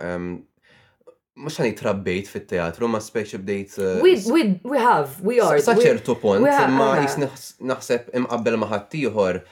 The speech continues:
Speaker 1: bdejt immur it-teatru pjuttost tard.
Speaker 2: Mhm.
Speaker 1: Speċi jien naf ta' xi disa, għaxar snin, xi
Speaker 2: I
Speaker 1: ħaġa
Speaker 2: mean,
Speaker 1: hekk.
Speaker 2: that's still pretty young.
Speaker 1: Xorta pjuttost żgħir, imma naf min, per eżempju, like, għatta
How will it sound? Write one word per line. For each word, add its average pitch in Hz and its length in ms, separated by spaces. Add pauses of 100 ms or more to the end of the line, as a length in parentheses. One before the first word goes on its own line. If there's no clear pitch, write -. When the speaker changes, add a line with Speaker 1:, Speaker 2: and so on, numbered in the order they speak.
(200)
Speaker 1:
bdejt 110 240
immur 110 240
it-teatru 117 540
pjuttost 113 420
tard. 82 300 (100)
Speaker 2:
Mhm. 196 240
Speaker 1:
Speċi 120 460
jien 95 180
naf 107 240
ta' 98 80
xi 90 160
disa, 90 380 (180)
għaxar 90 240
snin, 101 320
xi 98 140
Speaker 2:
I 85 80
Speaker 1:
ħaġa 85 100
Speaker 2:
mean, - 220
Speaker 1:
hekk. 208 100
Speaker 2:
that's 233 240
still 262 140
pretty 160 340
young. 135 80
Speaker 1:
Xorta 151 240
pjuttost 113 380
żgħir, 98 180
imma 120 160
naf 113 240
min, 117 180
per 98 140
eżempju, 92 320
like, 95 160
għatta 98 220